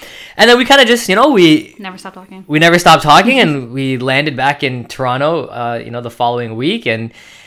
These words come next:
Speaker 1: before you know it, we're, we've been married for going on five years now. We have a young daughter and another baby on the way.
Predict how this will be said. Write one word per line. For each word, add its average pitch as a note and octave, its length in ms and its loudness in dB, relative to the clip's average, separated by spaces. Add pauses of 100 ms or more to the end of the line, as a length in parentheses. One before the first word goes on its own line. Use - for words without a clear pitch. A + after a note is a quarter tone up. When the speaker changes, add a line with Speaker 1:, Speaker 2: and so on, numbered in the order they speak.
(760)
Speaker 1:
before E3 320 2
you E3 100 6
know D#3+ 160 4
it, C4 220 4
we're, C#3+ 280 0
we've C#3 280 -2
been C#3+ 180 -6
married E3 380 0
for C3+ 460 -8
going C#3 260 -4
on C3+ 120 0
five C#3 300 -2
years D#3+ 220 0
now. G#3+ 260 2
We D#3 120 2
have C3 120 -2
a C3 60 -2
young C3 220 0
daughter D3+ 360 -2
and C3 600 -6
another C3 400 -8
baby D3+ 260 -2
on E3+ 100 0
the E3+ 60 -2
way. G#3 340 -2